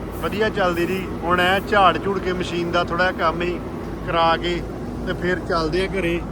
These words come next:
ਅੱਜ ਦਾ ਬਲੌਗ ਆਪਣਾ ਥੋੜ੍ਹਾ ਹੋਣਾ ਵਾ, ਛੋਟਾ ਹੋਣਾ ਵਾ, ਤੇ, ਤੇ ਵਧੀਆ ਵੀ ਹੋਊਗਾ। ਤੇ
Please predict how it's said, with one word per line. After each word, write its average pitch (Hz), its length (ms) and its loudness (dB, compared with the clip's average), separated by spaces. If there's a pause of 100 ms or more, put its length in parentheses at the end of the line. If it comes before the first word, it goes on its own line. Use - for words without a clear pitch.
(560)
ਅੱਜ 185 140 -6
ਦਾ 202 160 -2
ਬਲੌਗ 196 360 0
ਆਪਣਾ 202 680 -2 (140)
ਥੋੜ੍ਹਾ 180 240 -2
ਹੋਣਾ 196 220 0
ਵਾ, 202 120 -2
ਛੋਟਾ 190 400 -4
ਹੋਣਾ 220 260 -2
ਵਾ, 208 160 -4 (680)
ਤੇ, 185 360 -4 (560)
ਤੇ - 60 -8
ਵਧੀਆ 180 380 -2
ਵੀ 247 100 0
ਹੋਊਗਾ। 208 440 0 (680)
ਤੇ 190 120 -4